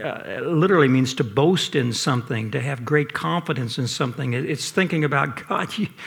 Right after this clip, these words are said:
it's just thinking about God and who he is. And I, I exalt,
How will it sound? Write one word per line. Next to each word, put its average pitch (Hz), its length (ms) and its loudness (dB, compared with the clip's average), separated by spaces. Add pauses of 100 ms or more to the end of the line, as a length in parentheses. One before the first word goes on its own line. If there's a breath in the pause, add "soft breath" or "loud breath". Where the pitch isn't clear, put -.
(340 loud breath)
it's 139 240 -4
just 226 180 0
thinking 220 320 4
about 156 300 4
God 185 300 4
and 165 80 4
who 180 100 8
he 175 160 10
is. 185 160 8
And 160 200 0 (220 loud breath)
I, - 160 6
I 165 240 4
exalt, 147 920 2